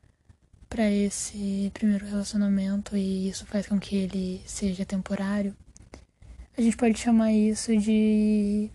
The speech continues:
estágio. Estágio pra, pra talvez um relacionamento mais sério depois no futuro que dure mais. Porque, né, as coisas são difíceis, relacionamentos são difíceis.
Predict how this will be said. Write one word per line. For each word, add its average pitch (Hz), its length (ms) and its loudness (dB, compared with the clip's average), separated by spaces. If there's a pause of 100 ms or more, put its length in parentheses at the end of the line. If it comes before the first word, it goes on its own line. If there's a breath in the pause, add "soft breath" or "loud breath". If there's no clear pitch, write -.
(560)
estágio. 247 560 -2 (280)
Estágio 220 580 0
pra, 208 560 -4 (960 loud breath)
pra 233 160 -2
talvez 214 240 2
um 214 60 4
relacionamento 208 680 2 (220)
mais 233 160 0
sério 202 320 0
depois 208 280 -4
no 196 120 2
futuro 202 360 -4
que - 120 -8
dure 202 180 2
mais. 202 460 -2 (1040 loud breath)
Porque, 262 280 2
né, 277 260 4
as 262 120 -2
coisas 294 320 0
são 254 140 0
difíceis, 208 800 -4 (240)
relacionamentos 208 800 -2
são 202 160 -2
difíceis. 196 760 -6